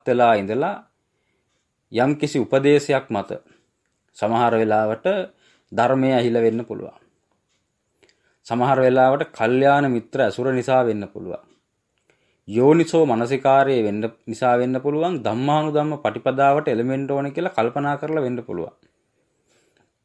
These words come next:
මේ ඕන අවස්ථාවකදී යම් කිසි කෙනෙක් ඒ පිළිවෙතට වැටෙනවා නම්, විදර්ශනාවට වැටෙනවා නම්, මේ නිවන් මාර්ගයට එකතු වෙනවා නම්,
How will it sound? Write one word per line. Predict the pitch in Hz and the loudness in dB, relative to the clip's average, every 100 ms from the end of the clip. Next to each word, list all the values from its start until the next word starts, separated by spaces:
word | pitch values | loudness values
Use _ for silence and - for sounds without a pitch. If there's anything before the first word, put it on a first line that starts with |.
| _ _ _ _ _ _ _ - | _ _ _ _ _ _ _ -6
මේ | 160 220 208 | 0 4 6
ඕන | 170 226 | 6 6
අවස්ථාවකදී | 247 - 180 190 - 117 98 95 90 - - _ _ _ _ _ _ _ _ _ _ _ _ _ _ _ _ - | 2 2 0 0 -2 0 0 -4 -10 -14 -20 _ _ _ _ _ _ _ _ _ _ _ _ _ _ _ _ -2
යම් | 127 196 | 0 0
කිසි | 226 220 196 | 0 -2 0
කෙනෙක් | 151 190 - _ - - _ - | 0 0 -6 _ -20 -20 _ -6
ඒ | 131 | -4
පිළිවෙතට | 131 139 165 220 214 - 175 | -2 0 2 2 0 -2 -2
වැටෙනවා | 127 104 139 147 160 | 0 0 -2 0 0
නම්, | 175 190 | 0 -2
විදර්ශනාවට | 120 131 151 - 160 156 156 156 | 0 0 0 -2 -2 0 0 0
වැටෙනවා | 113 98 120 117 151 | -2 -2 -4 -2 -2
නම්, | 180 208 | -4 -6
මේ | 147 113 | -4 -4
නිවන් | 110 117 156 175 | -2 0 0 2
මාර්ගයට | 170 165 165 160 120 | 2 2 2 -4 -4
එකතු | 107 131 | -6 -4
වෙනවා | 156 123 95 | -4 -2 -6
නම්, | 98 | -8